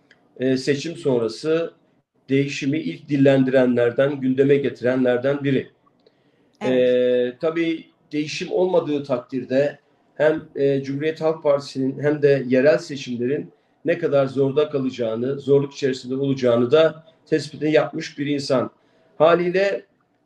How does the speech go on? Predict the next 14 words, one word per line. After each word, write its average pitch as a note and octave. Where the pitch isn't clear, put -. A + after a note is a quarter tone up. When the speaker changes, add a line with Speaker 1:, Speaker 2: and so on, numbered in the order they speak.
Speaker 1:
aday F3
Özgür E3+
Özel E3+
olurdu C#3
veya D3
başka D3
birisi C#3+
olurdu, B2+
e, C3
bir F3+
şekilde D3
değişimin D3
yanında D#3
durdu. A2+